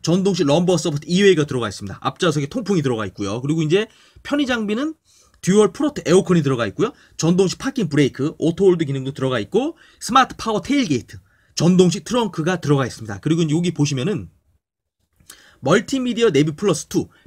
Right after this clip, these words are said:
백삼십칠만 원인데 요거 제가 바로 보여드리도록 하겠습니다. 네,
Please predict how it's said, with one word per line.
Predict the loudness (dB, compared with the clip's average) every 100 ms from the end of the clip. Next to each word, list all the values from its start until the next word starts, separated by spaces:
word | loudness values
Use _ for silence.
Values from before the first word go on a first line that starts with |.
| -8
백삼십칠만 | -6 -4 -6 -6 -6 -4 -2 -2
원인데 | -2 -2
요거 | 0 0
제가 | 0 0 -2
바로 | 0 2 0 -4 _
보여드리도록 | 2 6 6 4 0 -4 -2 -2 -2 -4 -2
하겠습니다. | -4 -4 -10 -8
네, | -4